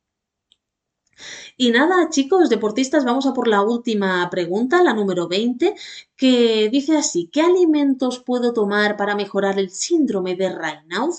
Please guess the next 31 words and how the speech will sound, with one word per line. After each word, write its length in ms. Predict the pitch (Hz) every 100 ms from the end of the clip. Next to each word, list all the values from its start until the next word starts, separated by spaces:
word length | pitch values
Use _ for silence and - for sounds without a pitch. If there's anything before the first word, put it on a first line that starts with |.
| - - - - -
El 140 | 202
síndrome 400 | 196 349 403 359
de 100 | 277
Raun-, 440 | 220 196 185 196 208 185
Raynaud 600 | 180 165 156 220 196 180 190
es 160 | 202
un 120 | 247
síndrome 640 | 240 277 240 196 190 190 190
en 240 | 285 320
el 240 | 262 214 196
cual 320 | 247 233 202
en 100 | 196
condiciones 560 | 190 175 170 285 339 269
de 120 | 190
frío 500 | - 240 269 190 202 - -
la 180 | - 220
sangre 360 | 208 277 277 233
deja 240 | 233 262
de 100 | 285
llegar 300 | 240 208 220
a 40 | 240
la 160 | 202
punta 280 | 226 240 262
de 140 | 233
los 200 | 170 156
dedos, 420 | 233 277 233 202 190
¿no? 220 | 185 269
Y 80 | 269
se 180 | -
suelen 340 | 196 233 269 294
quedar, 300 | 254 240